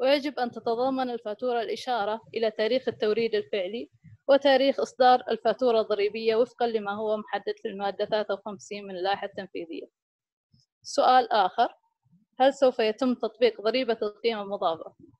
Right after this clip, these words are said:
بنسبة خمسة أم خمستاشر بالمية في حال تم سداد،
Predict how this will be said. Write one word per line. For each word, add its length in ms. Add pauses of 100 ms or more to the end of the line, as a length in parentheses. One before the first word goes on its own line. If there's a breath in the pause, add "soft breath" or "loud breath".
(260)
بنسبة 480
خمسة 560
أم 140
خمستاشر 540
بالمية 460
في 120
حال 300
تم 240
سداد، 480